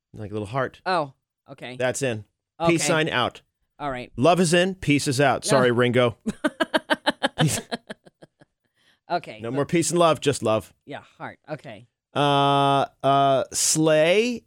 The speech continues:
Speaker 1: is going out.
Speaker 2: Thank God.
Speaker 1: The younger people. Uh, Major. Mm,
Speaker 2: Oh, that's Mage. That's
Speaker 1: uh,
Speaker 2: Major.
Speaker 1: the new one is You Ate That.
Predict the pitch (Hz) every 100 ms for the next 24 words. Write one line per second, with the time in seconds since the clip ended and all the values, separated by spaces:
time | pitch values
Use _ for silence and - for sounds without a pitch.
0 | - 147 139 - 143 139 135 123 120 165
1 | - - 202 185 - 196 185 180 151 123
2 | 135 135 - 151 143 160 175 _ _ _
3 | _ - 139 139 139 139 135 135 - 131
4 | 156 180 165 208 220 208 - 185 185 190
5 | 196 - _ _ _ _ _ _ 156 151
6 | - 156 151 151 170 - 123 135 139 135
7 | 135 131 - 120 143 165 175 165 151 135
8 | 131 - 143 135 - 101 76